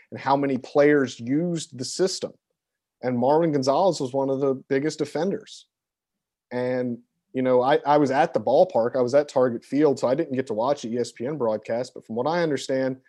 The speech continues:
there was a lot of talk about the Astros and what they did and comparing their numbers to twenty seventeen, but Marwin Gonzalez's face was never up there.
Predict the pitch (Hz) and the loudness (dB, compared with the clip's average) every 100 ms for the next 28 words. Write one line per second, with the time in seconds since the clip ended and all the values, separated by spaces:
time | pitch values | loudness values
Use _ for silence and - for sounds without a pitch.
0 | _ _ - 180 170 127 147 165 156 160 | _ _ 4 4 6 6 6 4 4 2
1 | 160 151 143 127 123 160 185 - 131 127 | 2 2 2 2 2 2 0 2 2 2
2 | 123 120 117 120 _ _ _ 113 127 135 | 0 -2 -4 -6 _ _ _ 0 2 4
3 | 143 131 143 139 127 120 110 139 143 127 | 2 4 4 4 2 -4 -4 0 0 2
4 | 127 135 135 135 127 117 - 135 127 139 | 2 2 2 2 0 -2 -6 -4 -2 2
5 | 127 117 139 147 139 113 98 127 226 185 | 2 0 -4 -4 -4 -4 -4 -2 -2 -4
6 | 113 110 151 196 107 - 104 104 107 113 | -6 -4 -2 -4 -8 -8 -8 -8 -12 -12
7 | 95 98 95 110 117 | -8 -8 -8 -8 -8